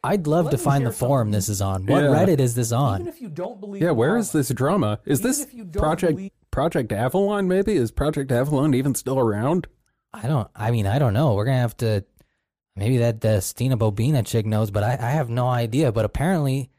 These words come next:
Speaker 3: I gotta do some digging.
Speaker 1: Yeah, there, I wanna, where can I get in on this? I wanna troll these people.
Speaker 3: 'Cause I haven't seen it on the Cosmic Disclosure subreddit.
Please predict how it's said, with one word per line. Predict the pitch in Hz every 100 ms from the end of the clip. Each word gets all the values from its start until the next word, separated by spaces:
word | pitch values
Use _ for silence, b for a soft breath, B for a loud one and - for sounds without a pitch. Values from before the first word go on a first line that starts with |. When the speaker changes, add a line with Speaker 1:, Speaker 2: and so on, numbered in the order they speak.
| -
Speaker 3:
I | 147
gotta | 143 139
do | 127
some | 123 113
digging. | 123 143 110 107
Speaker 1:
Yeah, | 139 180
there, | 175 175
I | 147 180
wanna, | 196 185 160
where | 135 165
can | 185 175
I | 160
get | 135
in | 139 214
on | 165 135
this? | 127 104
I | 131
wanna | 190 175
troll | 113 - 113 117
these | 117 110
people. | - 117 160 175 143
Speaker 3:
'Cause | 143 127
I | 170
haven't | 156 123
seen | - 147
it | 131
on | 120
the | 113
Cosmic | - 135 127 117
Disclosure | - - 131 127 113
subreddit. | 113 113 101 107 107 104